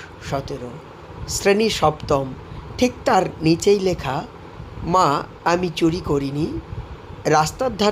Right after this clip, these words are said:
থেকে কুড়িয়ে পেয়েছিলাম চিপসের প্যাকেট।"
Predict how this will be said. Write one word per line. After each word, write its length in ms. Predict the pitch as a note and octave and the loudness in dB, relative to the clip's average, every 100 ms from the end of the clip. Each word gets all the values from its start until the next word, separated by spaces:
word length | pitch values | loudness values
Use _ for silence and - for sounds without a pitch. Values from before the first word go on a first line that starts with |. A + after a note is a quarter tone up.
| G#3 | 2
থেকে 240 | A#3 A3+ C3 C#3 - - | -2 -2 -6 -10 -10 -4
কুড়িয়ে 360 | F#3 G3+ G#3+ G#3 | 0 4 6 4
পেয়েছিলাম 760 | F3+ D#3 D3+ - E3 C#3 C#3 G3+ - - | 4 2 2 0 2 2 0 -6 -10 -4
চিপসের 420 | E3+ E3 - D3+ C#3+ | -2 -2 2 0 0
প্যাকেট।" 520 | - B2+ B2+ A#2+ A2+ | -6 -8 -8 -12 -14